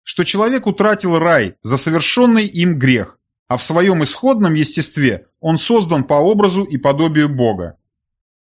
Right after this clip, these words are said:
Видный современный американский антрополог Саллинс пишет:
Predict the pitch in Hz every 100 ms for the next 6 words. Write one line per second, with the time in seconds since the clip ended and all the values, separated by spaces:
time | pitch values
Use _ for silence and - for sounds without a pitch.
0 | _ _ 117 196 254 240 - 190 208 220
1 | 240 190 175 180 185 220 202 - 175 165
2 | 175 190 202 160 - - - - 226 208
3 | 127 98 - - 202 185 104 -